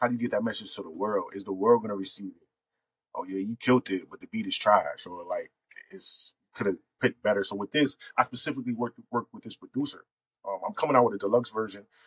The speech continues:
uh, to display my full artistry, but I specifically worked with this producer to get my sound. You know, um, to, to make sure I deliver everything how I wanna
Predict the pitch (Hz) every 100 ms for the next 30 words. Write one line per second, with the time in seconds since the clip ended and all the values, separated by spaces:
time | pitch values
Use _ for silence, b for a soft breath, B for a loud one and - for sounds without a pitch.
0 | b b _ _ 98 90 98 98 - 104
1 | 98 - 117 104 98 95 - 95 98 -
2 | - - 123 117 110 113 113 110 - 107
3 | 110 - 95 101 92 87 - 95 82 -
4 | - _ _ 95 95 90 - 90 87 82
5 | _ _ _ _ _ _ _ _ _ -
6 | - 95 98 - _ - 98 98 - 92
7 | 92 92 101 92 85 95 98 90 95 90
8 | 87